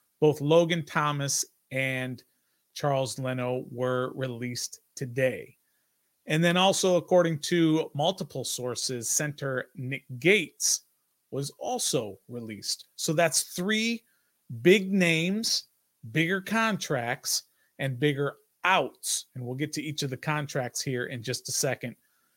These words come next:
that are, that are now gone from the Washington Commanders, as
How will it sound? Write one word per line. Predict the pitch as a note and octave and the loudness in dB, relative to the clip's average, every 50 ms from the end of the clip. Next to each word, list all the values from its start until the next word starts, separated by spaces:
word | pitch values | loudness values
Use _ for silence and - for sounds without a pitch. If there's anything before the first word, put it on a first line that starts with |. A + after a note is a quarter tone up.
| _ _ - | _ _ 2
that | D3+ D#3 | 4 6
are, | D#3+ D3+ C#3+ D#3 - _ _ _ _ - | 6 6 4 0 -8 _ _ _ _ 4
that | E3 F#3 F3+ | 6 8 8
are | F#3 F3+ F3 F3 | 8 8 8 6
now | F3+ F#3 F#3+ F#3+ F#3+ | 4 2 2 2 2
gone | D#3+ D3+ F3 F3 F3 F3 F3 E3 | 2 2 0 2 2 0 -2 -2
from | D3 - - E3 D#3 D#3 D#3 D#3 D3+ D3+ D3 C3 | -4 -2 -2 -2 0 0 -2 -2 -4 -4 -4 -2
the | C#3+ D3 D3 D3 | -2 0 0 0
Washington | C#3+ C#3 C#3 C#3 C#3 - - C#3 - D3 C#3 | 0 0 0 0 -2 -4 -8 -8 -8 -8 -8
Commanders, | - - C#3 C#3+ C3+ C3+ C3 C3 B2+ - | -6 -6 -6 -4 -4 -6 -6 -8 -10 -8
as | - C#3+ C3+ C3+ B2+ - | -6 -4 -4 -4 -6 -8